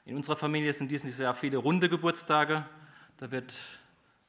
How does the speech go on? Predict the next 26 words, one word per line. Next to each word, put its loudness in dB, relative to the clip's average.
meine -4
Schwiegermutter 0
fünfundsiebzig -2
und -6
jemand -4
anders -4
fünfzig -4
und -8
jemand -10
fünfundfünfzig. -8
Und -12
da -4
bin -10
ich -10
mal -8
gespannt, 2
was -6
alles -4
auf -4
uns -6
zukommen 0
wird -6
in -6
diesem -6
Jahr. -4
Feiern. 2